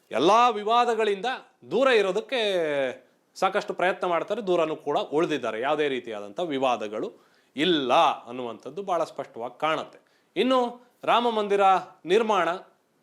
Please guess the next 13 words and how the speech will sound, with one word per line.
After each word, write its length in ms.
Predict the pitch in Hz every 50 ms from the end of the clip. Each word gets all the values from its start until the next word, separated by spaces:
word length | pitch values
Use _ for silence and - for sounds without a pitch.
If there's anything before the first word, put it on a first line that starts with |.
| _ _ _ _ 131
ಬಿ 100 | 143 151
ಜೆ 120 | 147 160
ಪಿ 140 | 151 160 147
ಗೌರ್ಮೆಂಟಲ್ಲಿ 520 | 135 139 139 135 139 139 131 139 135 127
ಆಗಿದ್ದು 400 | 120 135 139 135 127 120 131 127
ಅನ್ನುವಂಥದ್ದು 520 | 120 117 117 110 104 101 - 127 160 202 196
ಒಂದು 160 | 180 170 147
ವಿಷಯ, 400 | 135 131 - - 139 131 127 120
ಚುನಾವಣಾ 500 | 123 - 147 147 143 139 135 135 135 131
ವಿಷಯ 260 | 120 123 120 139 156
ವಸ್ತು 320 | 143 135 123 - - 120 117
ಆಗಬಹುದು. 440 | 113 107 98 104 101 104 104 139 - _ _ _ _ _ _ -
ಪ್ರಧಾನಮಂತ್ರಿ 840 | - 139 151 160 160 151 147 143 135 - 135 139 131 127 131 -